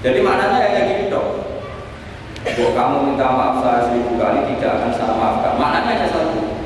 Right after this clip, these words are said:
Betapa bencinya orang itu pada ibu itu aja. Maknanya betapa bencinya.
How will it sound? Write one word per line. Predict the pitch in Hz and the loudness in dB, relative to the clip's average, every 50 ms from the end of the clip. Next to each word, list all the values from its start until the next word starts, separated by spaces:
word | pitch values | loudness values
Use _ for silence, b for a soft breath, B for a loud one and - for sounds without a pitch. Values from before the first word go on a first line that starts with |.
| - - - - | -8 -10 -8 -8
Betapa | 120 120 - - 123 - 120 - - - - | -6 -4 0 0 2 2 2 2 2 2 0
bencinya | 113 113 117 113 113 - - - 120 120 - | 0 0 0 0 0 2 2 2 4 4 2
orang | - - 113 117 117 | 2 2 2 0 0
itu | - - - - | -2 -2 -2 0
pada | 113 - - 113 | 0 0 2 2
ibu | 107 107 107 107 110 117 - | 2 2 2 2 2 2 2
itu | - | 2
aja. | - - - - - | 2 2 2 2 2
Maknanya | - - - - - - - - - - 127 | 2 2 2 2 2 2 2 2 2 0 0
betapa | - - - - - - - - - - - - - - - - - - - - - - - - - - - - | -2 -2 0 0 2 2 2 2 2 2 2 0 -2 -4 -4 -6 -8 -8 -10 -10 -12 -12 -12 -12 -12 -10 -8 -6
bencinya. | - 110 113 113 117 120 120 | -4 -2 0 2 2 2 2